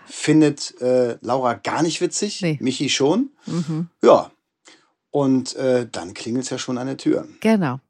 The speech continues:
Speaker 2: absolut. Und dann, äh, sind wir auch beim Thema Yvonnes Augenkrankheit, die ja inzwischen so weit vorangeschritten ist, dass sie blind ist. Aber die Forschung zu der Krankheit, die ist auch vorangeschritten.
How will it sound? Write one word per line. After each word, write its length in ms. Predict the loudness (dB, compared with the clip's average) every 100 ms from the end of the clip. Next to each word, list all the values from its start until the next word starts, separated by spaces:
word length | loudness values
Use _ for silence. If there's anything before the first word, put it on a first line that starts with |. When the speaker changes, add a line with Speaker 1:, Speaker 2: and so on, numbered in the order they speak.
| _ -2
Speaker 2:
absolut. 580 | -2 0 2 4 2 0
Und 180 | -2
dann, 320 | 0 0 0 -2
äh, 260 | 0 0
sind 200 | 0 0
wir 160 | 2 2
auch 80 | 0
beim 200 | -2 0
Thema 580 | 0 2 2 0 -2 -4
Yvonnes 340 | -4 -2 -2
Augenkrankheit, 840 | 0 0 0 -4 -6 -4 -4 -4 -4
die 140 | -2
ja 240 | 0 0 -2 -8 -20 -20 -20 -20 -2
inzwischen 720 | 2 4 4 4 2 2 0 -4 _ _ _ _
so 320 | -2 2 4 4
weit 180 | 2
vorangeschritten 560 | 2 0 0 -2 -2 -2
ist, 260 | -2 -2 -2
dass 140 | -2
sie 80 | -2
blind 320 | 2 2 2
ist. 320 | 0 0 -4 -2
Aber 300 | 0 2 2
die 160 | 0 -4
Forschung 760 | 0 2 2 2 0 0 -2
zu 140 | -4 -4
der 140 | -4
Krankheit, 400 | -4 -6 -4 -4
die 220 | -4 -6 -8 _
ist 140 | -2 4
auch 140 | 4
vorangeschritten. 920 | 4 0 0 -2 -4 -6 -4 0 0